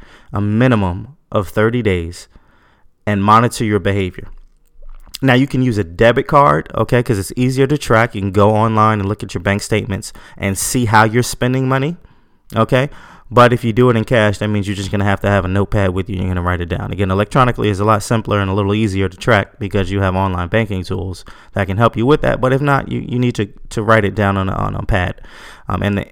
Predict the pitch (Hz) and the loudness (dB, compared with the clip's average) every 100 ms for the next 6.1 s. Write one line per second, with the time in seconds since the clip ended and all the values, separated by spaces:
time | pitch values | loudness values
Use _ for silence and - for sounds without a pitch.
0 | - 117 110 - - - - 101 107 - | -14 -8 -8 -8 -16 -20 -16 -10 -6 2
1 | 170 170 - - 113 110 104 92 85 117 | 4 4 2 -4 2 4 2 0 4 4
2 | 117 110 107 104 101 92 87 - - 120 | 4 2 2 2 0 -2 -4 -6 -2 0
3 | 110 98 87 123 107 92 - 101 101 101 | 0 -4 0 2 2 0 -4 -6 -2 0
4 | 101 120 95 90 95 - - 107 98 123 | 2 0 -2 -8 -10 -12 -2 0 0 -2
5 | 123 95 92 - - - - 92 85 82 | -2 -4 -6 -10 -20 -20 -8 -6 -4 -6